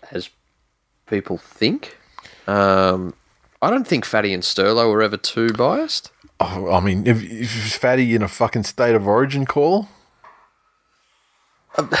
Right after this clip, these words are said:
Speaker 1: I don't know. May-, maybe I'm trying to give him the benefit of the doubt.
Speaker 2: Yeah.
Speaker 1: I feel as if they
Speaker 2: Sterlo, yes. I don't feel, I don't feel like Sterlo was ever
Speaker 1: Well, I,
Speaker 2: anything other
Speaker 1: I
Speaker 2: than
Speaker 1: feel
Speaker 2: straight
Speaker 1: as
Speaker 2: down
Speaker 1: if
Speaker 2: the
Speaker 1: they
Speaker 2: line.
Speaker 1: almost, and even Gus, I feel that Gus went to
Speaker 2: I
Speaker 1: the
Speaker 2: think
Speaker 1: other
Speaker 2: he, yeah, I,
Speaker 1: extreme.
Speaker 2: I think he did too, but I mean, Queenslanders will never admit that.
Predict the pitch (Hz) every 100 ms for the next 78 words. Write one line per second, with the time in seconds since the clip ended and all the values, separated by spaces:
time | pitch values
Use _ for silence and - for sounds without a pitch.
0 | - - - - 185 151 107 131 135 165
1 | 143 110 110 107 104 95 90 90 - 82
2 | 85 90 147 202 _ 101 101 98 - 139
3 | 175 - - 127 120 113 95 101 90 -
4 | 151 160 160 131 117 104 117 139 165 160
5 | 156 127 196 175 147 107 - 110 117 139
6 | 104 101 95 87 - - 143 160 117 107
7 | 117 104 107 101 92 165 104 104 95 92
8 | 104 104 101 101 110 147 277 240 - 101
9 | 170 - 151 - 277 262 117 110 - 113
10 | - _ _ _ _ _ _ _ _ _
11 | _ - 123 117 113 117 101 87 - 117
12 | 104 101 139 139 113 104 127 - 104 107
13 | 98 117 104 110 110 107 127 123 123 113
14 | 104 104 101 92 104 107 139 -